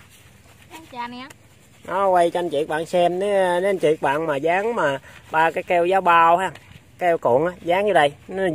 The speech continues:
Speaker 2: nó dễ lắm, anh chị dán ở đây, anh chị xé keo đó, xé cũng gách nữa. Làm cái tẹt ngang vậy đó, xé keo đó, là, là, là gách liền.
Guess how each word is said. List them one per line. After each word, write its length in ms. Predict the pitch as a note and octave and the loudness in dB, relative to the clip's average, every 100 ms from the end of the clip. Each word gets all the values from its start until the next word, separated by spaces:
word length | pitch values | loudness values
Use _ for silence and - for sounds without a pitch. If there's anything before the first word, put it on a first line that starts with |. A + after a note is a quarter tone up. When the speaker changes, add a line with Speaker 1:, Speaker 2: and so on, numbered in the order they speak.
| G#3+ | 4
Speaker 2:
nó 80 | A3 | 6
dễ 240 | F3+ D3 | 4 2
lắm, 160 | A3 G3+ | 2 0
anh 160 | F3 F3 | -6 -8
chị 420 | D3+ D#3+ F3+ F3+ | -4 -2 -4 -2
dán 240 | F3+ G3+ | 2 2
ở 60 | A3+ | 2
đây, 100 | F3 | -2
anh 120 | D#3+ | -4
chị 140 | F3 D3+ | -6 -6
xé 380 | G3 A#3 B3 | 0 2 0
keo 260 | G#3 F3 E3 | -2 -2 -2
đó, 100 | G3+ G#3 F#3+ | 0 -2 -2
xé 200 | G#3+ A#3 | 0 0
cũng 140 | G#3 | -2
gách 220 | G3 G#3 G3+ | -6 -6 -6
nữa. 80 | F3+ _ _ _ _ - | -20 _ _ _ _ -18
Làm 120 | A#2+ | -12
cái 80 | D#3 | -10
tẹt 640 | B2 A#2 C3 D3+ E3 F#3 _ | -6 -4 -2 -2 -4 -6 _
ngang 240 | F3 E3 | -20 -18
vậy 100 | D#3+ | -18
đó, 100 | E3+ - _ - | -18 -20 _ -18
xé 80 | E3 E3 D#3+ D#3 | -12 -12 -10 -10
keo 160 | D#3 D#3 | -8 -10
đó, 80 | E3+ - _ | -10 -16 _
là, 140 | C3 B2+ | -16 -12
là, 120 | B2+ | -10
là 180 | B2 B2+ | -8 -8
gách 200 | D#3 - | -6 -4
liền. 240 | F#3+ C3 | -4 -6